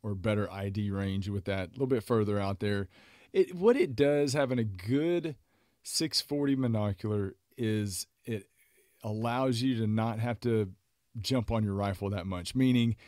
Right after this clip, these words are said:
if you're scanning with your, your monocular and you have further I D range, that means that you don't have to,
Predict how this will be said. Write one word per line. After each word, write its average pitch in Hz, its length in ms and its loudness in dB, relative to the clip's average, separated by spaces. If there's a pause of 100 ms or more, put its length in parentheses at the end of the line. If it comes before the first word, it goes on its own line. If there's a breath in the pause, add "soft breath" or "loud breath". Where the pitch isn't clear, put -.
(160 loud breath)
if 120 120 0
you're 123 120 4
scanning 147 580 0
with 127 220 2
your, 120 300 0 (180)
your 120 200 0
monocular 104 720 0 (540 soft breath)
and 107 280 2
you 123 180 6
have 110 420 0
further 135 500 2
I 113 160 0
D 107 160 0
range, 101 360 -2
that 117 160 -2
means 127 300 2
that 104 120 -2
you 123 120 0
don't 110 160 -2
have 117 240 0
to, 113 240 0